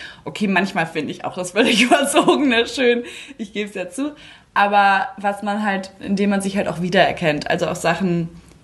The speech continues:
die man vielleicht auch selber als seine Stärken oder sowas bezeichnen würde. Das, ich find das einfach schön, wenn man seine Gefühle ausdrückt. Aber jetzt nicht, wenn man irgendwie was Materielles schenkt oder irgendwie so völlig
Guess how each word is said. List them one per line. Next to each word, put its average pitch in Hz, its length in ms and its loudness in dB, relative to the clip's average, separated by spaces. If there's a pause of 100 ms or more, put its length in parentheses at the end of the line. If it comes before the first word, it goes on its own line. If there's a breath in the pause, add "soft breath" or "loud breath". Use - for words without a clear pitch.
die 180 60 -4
man 175 120 0
vielleicht 170 220 -2
auch 165 60 -6
selber 226 260 4
als 196 140 2
seine 185 180 0
Stärken 190 460 0
oder 175 160 0
sowas 165 360 -2
bezeichnen 160 580 -4
würde. 147 320 -4 (280 loud breath)
Das, - 200 -6
ich - 180 -6
find 254 120 2
das 254 120 0
einfach 240 240 -6
schön, 233 320 4
wenn 214 80 -2
man 214 260 -2 (800 loud breath)
seine 202 240 2
Gefühle 202 600 2
ausdrückt. 170 800 0
Aber 160 540 2
jetzt - 220 -6
nicht, 208 220 2
wenn 196 80 0
man 185 160 2
irgendwie 175 400 -2
was 170 160 -4
Materielles 170 680 -2
schenkt 180 380 0
oder 160 220 -6 (360 loud breath)
irgendwie 170 300 -2
so 175 140 -4
völlig 185 400 0